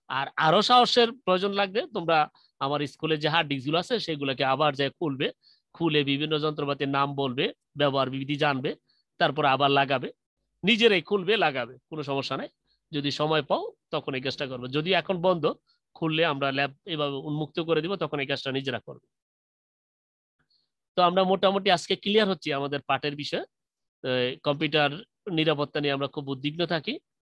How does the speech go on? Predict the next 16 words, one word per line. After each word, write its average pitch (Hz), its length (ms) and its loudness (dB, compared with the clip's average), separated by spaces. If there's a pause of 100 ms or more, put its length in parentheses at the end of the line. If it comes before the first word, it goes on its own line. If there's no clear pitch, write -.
(260)
এবং 143 120 -4
কম্পিউটার 143 340 0
নিরাপত্তা 147 380 0
আমাদের 139 220 -2
খুব 196 200 -8
দরকার, 151 340 2 (280)
কারণ 131 200 -6
এখানে 143 240 -2
অনেক 151 260 0
গুরুত্বপূর্ণ 151 420 -4
তথ্য, 151 260 -4
আমাদের 139 240 -2
ব্যক্তিগত 139 380 -8 (480)
তথ্য 151 220 -2
থাকতে 147 280 -2
পারে। 143 240 0